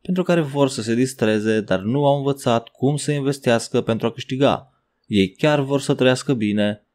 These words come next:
dar sunt pedepsiți de o datorie rea excesivă. „Iar asta nu este amuzant”, a spus Donald. „Nouă ne place jocul. Am creat jocuri educative. Jocurile sunt distractive și dacă te distrezi, înveți mai mult, vrei să câștigi,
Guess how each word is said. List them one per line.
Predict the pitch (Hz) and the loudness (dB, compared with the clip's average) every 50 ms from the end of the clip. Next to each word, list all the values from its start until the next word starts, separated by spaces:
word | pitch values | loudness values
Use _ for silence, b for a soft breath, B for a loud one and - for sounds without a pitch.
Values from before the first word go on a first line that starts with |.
| _ _ | _ _
dar | - 107 104 101 | 0 2 2 2
sunt | - - - 107 104 104 | 0 -2 0 0 0 2
pedepsiți | - 131 135 147 135 135 - - 123 120 - - 131 | 2 2 2 2 0 -2 -2 -2 -2 -2 -2 -2 0
de | 127 135 | 2 4
o | 135 | 6
datorie | 131 131 135 - 135 127 135 131 131 | 4 4 4 2 2 4 4 4 4
rea | 110 98 92 82 | 4 4 4 2
excesivă. | 87 - - - 101 92 - - 120 110 92 90 - - - _ _ _ _ _ _ _ _ _ _ - | 2 -2 -6 -10 -10 -8 -4 -2 0 0 0 0 -2 -4 -8 _ _ _ _ _ _ _ _ _ _ -2
„Iar | 110 107 | 2 2
asta | 120 120 - - 139 | 2 0 2 2 2
nu | 131 135 139 | 4 4 2
este | 143 135 - - | 0 0 2 2
amuzant”, | 135 135 135 127 120 139 135 127 113 - | 2 2 2 2 2 2 2 2 2 -2
a | 104 | -4
spus | - - - 110 98 | -6 -4 -4 -4 -2
Donald. | 98 113 113 107 95 78 58 - - - _ _ _ _ _ _ | 2 2 2 2 2 0 -2 -4 -8 -14 _ _ _ _ _ _
„Nouă | - 117 113 113 110 | -2 0 2 2 4
ne | 107 107 | 2 0
place | 98 - 117 123 123 - 131 | 0 2 0 0 2 2 0
jocul. | 123 127 139 131 131 - 107 78 - - _ _ _ _ | 2 4 4 4 4 2 -2 -4 -4 -6 _ _ _ _
Am | _ - 101 98 95 | _ 0 0 0 0
creat | - - 92 98 110 120 127 123 | -2 0 2 2 2 2 2 0
jocuri | - 139 135 131 135 135 131 | 0 0 0 2 4 2 4
educative. | 127 131 127 131 131 135 - 131 107 82 80 - - _ _ _ _ _ _ | 4 2 2 0 0 2 2 2 2 2 0 -2 -4 _ _ _ _ _ _
Jocurile | _ - 90 101 98 98 - - 98 101 101 101 101 | _ 0 2 2 2 4 2 0 0 0 0 0 0
sunt | 98 - - 104 101 101 | -2 -2 -2 0 2 2
distractive | 101 98 - - 117 120 120 - - 98 95 92 101 101 101 101 - _ _ _ _ | 0 0 0 0 -2 -2 -2 0 0 0 2 4 4 2 2 0 -4 _ _ _ _
și | _ - - | _ -12 -2
dacă | 98 104 104 - 135 | 0 0 2 2 0
te | 131 143 | 0 0
distrezi, | 139 143 139 139 - - 117 117 117 113 110 - - - | 0 -2 -4 -4 0 2 4 4 4 4 2 -2 -8 -6
înveți | - 101 101 107 104 - - | -2 0 0 0 0 0 0
mai | 135 131 | 0 0
mult, | 127 117 110 110 110 107 104 - _ _ | 2 2 2 2 0 0 -2 -6 _ _
vrei | - 95 87 113 123 123 | -12 -4 2 4 4 4
să | 117 - 98 90 | 4 0 -4 -2
câștigi, | - 90 - - - - 110 113 110 107 - | -2 -4 -6 -4 -2 0 0 0 0 -4 -8